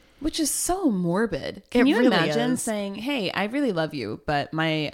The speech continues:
Speaker 1: this really important person in my life won't approve of us getting married, so let's just wait it out until she eventually dies, and then we can be together"? Can you, what?
Speaker 2: You know, this is because he's twenty-four and his brain isn't fully formed yet.
Speaker 1: That frontal lobe's not there.
Speaker 2: <laughs> The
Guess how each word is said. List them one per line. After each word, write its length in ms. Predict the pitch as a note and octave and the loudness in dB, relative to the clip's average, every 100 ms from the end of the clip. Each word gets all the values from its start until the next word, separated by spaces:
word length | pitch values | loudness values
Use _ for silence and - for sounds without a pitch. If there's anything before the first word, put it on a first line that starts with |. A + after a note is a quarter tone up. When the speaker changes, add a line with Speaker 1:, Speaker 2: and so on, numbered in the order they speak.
| - | -6
Speaker 1:
this 240 | G3+ F#3 | -6 -4
really 200 | A#3 A#3 | -2 0
important 420 | G#3+ G#3 G3 F3+ F#3 | -2 -2 -4 -4 -4
person 360 | F3+ F3 F3+ | -4 -2 -4
in 80 | F3 | -2
my 120 | D#3+ | -2
life 340 | D#3 D3+ D#3+ - | -2 -2 -2 -2
won't 200 | D#3 - | -2 -2
approve 300 | D#3+ D#3+ D#3+ | -4 -4 -4
of 140 | D3+ | -4
us 120 | D#3 | -6
getting 240 | - D#3+ D3+ | -4 -4 -2
married, 360 | D#3 D#3 E3+ | -2 -4 -4
so 100 | - | -4
let's 160 | F3 F3 | -2 -2
just 320 | C4+ C4+ - _ _ | -2 -6 -8 _ _
wait 520 | - D#3 D#3 E3+ G#3 - _ _ - | -6 0 2 2 0 -8 _ _ -2
it 180 | F3 - | -2 0
out 440 | D3+ D#3+ F#3 - - | -2 -2 -4 -8 -4
until 280 | F3 F3+ | -2 -2
she 180 | E3+ - | -2 0
eventually 460 | D#3+ D3+ D#3 E3+ D3+ | 0 0 0 0 0
dies, 580 | C#3+ A2+ C3 F3+ G3+ - _ _ _ _ | 0 0 -2 -4 -6 -12 _ _ _ _
and 160 | F3+ F3 | 2 4
then 100 | D3+ | 4
we 80 | D3+ | 2
can 160 | E3 | 0
be 160 | D3+ D3 | 0 -2
together"? 380 | D#3 G3+ B3+ B3+ | -4 -4 -4 -4
Can 200 | - B3 | 0 2
you, 140 | C#4 - _ _ _ _ _ _ _ _ - | 0 -2 _ _ _ _ _ _ _ _ 2
what? 440 | E4 G#4+ - - - _ _ _ _ _ _ | 2 2 -12 -18 -18 _ _ _ _ _ _
Speaker 2:
You 120 | - | -2
know, 400 | G#3 G3 G3 F#3 - | 2 4 4 2 -2
this 220 | F#3+ - | -4 -4
is 80 | G3+ | -4
because 280 | A3+ A#3 | -4 -2
he's 160 | A3 A3 | -2 -2
twenty-four 760 | - G#3 F#3+ F3+ - D#3 E3+ E3+ | -2 -2 -2 -2 -2 0 2 0
and 160 | E3 | 0
his 120 | D#3+ F3 | -2 -2
brain 260 | F3 F3 G3 | -2 0 2
isn't 280 | G#3+ B3 | 2 2
fully 280 | - C4 A#3 | 4 6 6
formed 460 | B3 A#3 F#3+ G#3 A#3 | 6 8 8 8 6
yet. 400 | A#3+ A#3+ C4+ D#4+ | 8 8 6 4
Speaker 1:
That 180 | G3+ - | 2 4
frontal 220 | G#3 F#3 | 2 2
lobe's 240 | D#3+ C#3+ | 0 0
not 160 | D3+ C#3 | -4 -2
there. 200 | C#3 C#3 | -2 -2
Speaker 2:
<laughs> 40 | |
The 140 | F#4 | 0